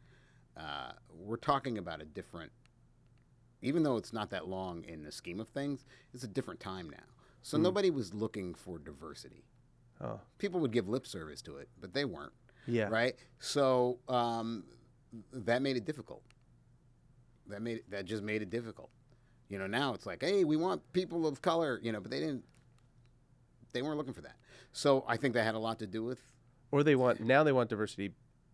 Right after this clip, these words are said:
Speaker 2: in front of the camera.
Speaker 1: Well, that's a whole different thing.
Speaker 2: Right.
Speaker 1: That's a whole different
Speaker 2: Thing.
Speaker 1: discussion, yeah. So, yeah, now it's all about casting, which I think is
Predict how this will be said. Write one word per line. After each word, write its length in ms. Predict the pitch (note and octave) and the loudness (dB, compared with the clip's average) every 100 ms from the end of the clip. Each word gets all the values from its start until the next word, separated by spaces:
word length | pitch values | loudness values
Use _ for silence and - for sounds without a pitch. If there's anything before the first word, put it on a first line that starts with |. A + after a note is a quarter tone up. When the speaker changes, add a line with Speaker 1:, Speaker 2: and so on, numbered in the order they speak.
| _ A2+ | _ -10
Speaker 2:
in 80 | |
front 260 | G2 A#2+ G#2+ | 0 4 4
of 60 | - | 0
the 80 | |
camera. 160 | - - | -6 -6
Speaker 1:
Well, 80 | F#2+ | -6
that's 200 | F#2 G#2 | -4 -4
a 60 | F2 | -4
whole 160 | E2 C#2+ | -10 -12
different 340 | C2+ C2+ C2 | -14 -18 -18
thing. 160 | B1+ B1+ _ - | -20 -20 _ -4
Speaker 2:
Right. 100 | G#2 | -2
Speaker 1:
That's 140 | A2 | -2
a 40 | |
whole 240 | F#2 G#2 A2+ | 0 2 2
different 560 | F#2 G2 F#2+ E2+ - - _ - _ _ - | 0 -6 -8 -10 -14 -20 _ -20 _ _ -4
Speaker 2:
Thing. 80 | G#2+ | -2
Speaker 1:
discussion, 460 | E2 G2+ E2+ D#2 | 0 -2 -4 -10
yeah. 240 | D#2+ E2 D#2 | -10 -8 -8
So, 360 | - F#2+ D#2+ - - | -8 -8 -8 -12 -12
yeah, 220 | - F#2+ C2+ | -4 -4 -4
now 300 | F2+ F#2+ G2 | -6 -4 -4
it's 120 | F#2 | -4
all 140 | F#2+ F2 | -6 -6
about 300 | D#2+ D#2 - | -6 -8 -10
casting, 560 | F#2+ E2+ E2+ D#2+ C#2 - _ _ - | -10 -10 -12 -16 -18 -20 _ _ -20
which 180 | - - | -20 -20
I 40 | B1 | -18
think 220 | F2 D#2+ | -16 -14
is 200 | D2+ | -14